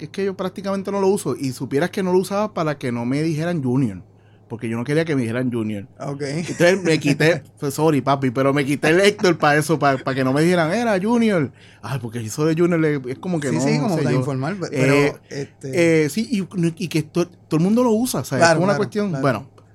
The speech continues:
Speaker 2: Pero
Speaker 1: yo le, yo le pregunto a todos mis invitados,
Speaker 2: Ujú.
Speaker 1: ¿qué hizo el click en tu vida que tú dijiste,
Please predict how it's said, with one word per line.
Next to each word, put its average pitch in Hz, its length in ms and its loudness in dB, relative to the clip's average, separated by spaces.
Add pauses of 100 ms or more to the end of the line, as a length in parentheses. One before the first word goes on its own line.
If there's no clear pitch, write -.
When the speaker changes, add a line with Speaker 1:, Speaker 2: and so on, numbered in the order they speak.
(200)
Speaker 2:
Pero 151 120 0
Speaker 1:
yo 208 100 6
le, 233 180 2
yo 175 160 2
le 214 100 2
pregunto 214 380 0
a 165 80 2
todos 151 240 2
mis 175 140 4
invitados, 151 560 0
Speaker 2:
Ujú. 135 100 -10 (240)
Speaker 1:
¿qué 180 140 0
hizo 208 280 -2
el 208 140 0
click 202 280 -4
en 196 120 0
tu 202 140 -4
vida 202 200 2
que 147 100 -4
tú 143 120 -4
dijiste, 156 540 0